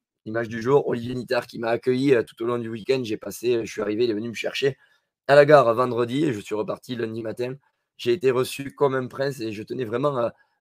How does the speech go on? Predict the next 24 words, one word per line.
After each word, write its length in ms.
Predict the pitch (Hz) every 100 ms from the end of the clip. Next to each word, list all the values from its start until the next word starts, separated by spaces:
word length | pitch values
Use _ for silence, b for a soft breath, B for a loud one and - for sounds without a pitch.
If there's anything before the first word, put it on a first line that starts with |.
| -
à 100 | 131
le 80 |
remercier. 560 | 127 131 123 - 143 156
Et 80 | 139
pour 140 | 110
ceux 100 | 120
qui 140 | 110 110
ne 80 |
le 100 | 107
connaissent 340 | 101 110 110 101
pas, 240 | 135 131 -
Olivier 320 | 104 95 104
Nittard, 300 | 104 107 107
c'est 120 | 90
tout 100 | 92
simplement 600 | - 78 _ 104 110 123
le 160 | 101 98
boss 480 | 92 123 120 - -
de 100 | 92
l'école 300 | 101 104 113
de 80 | 107
pilotage 500 | - 113 107 120 101 -
Cross 300 | - 123
Up. 100 | -